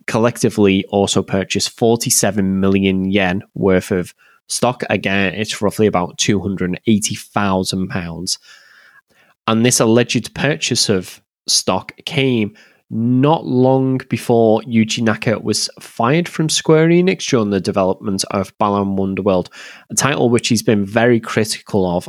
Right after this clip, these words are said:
on Twitter, saying that Square Enix don't care about gamers and they push the game out in an incomplete state.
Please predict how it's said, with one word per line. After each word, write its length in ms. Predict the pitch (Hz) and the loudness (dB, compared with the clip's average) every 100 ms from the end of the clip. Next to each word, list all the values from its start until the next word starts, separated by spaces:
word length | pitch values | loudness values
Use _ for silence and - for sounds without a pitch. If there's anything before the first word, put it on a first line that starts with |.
| - | -2
on 360 | 101 95 92 101 | 2 2 0 -4
Twitter, 440 | - - 104 101 - | -2 0 0 0 -2
saying 460 | - 98 92 95 | -2 0 0 0
that 160 | 101 98 - - - | 0 -2 -8 -20 -10
Square 340 | - 113 104 | -2 2 4
Enix 420 | 98 92 95 - - - _ | 4 2 0 -4 -14 -18 _
don't 200 | - 92 | -2 -2
care 160 | - 95 | 0 0
about 320 | 87 90 90 | 2 -2 0
gamers 480 | 120 113 120 113 110 - | 0 2 4 4 2 -4
and 360 | 95 92 92 90 | -6 -4 -4 -4
they 100 | 90 | -4
push 300 | - 104 - | -2 -2 -2
the 60 | |
game 300 | 101 92 92 | -2 -2 -2
out 360 | 90 90 92 - - | -4 -4 -4 -8 -2
in 160 | 104 | 0
an 100 | 101 | 2
incomplete 520 | 117 147 - 113 110 - | 2 2 -2 -2 -2 -2
state. 380 | - 92 87 | -2 -2 -2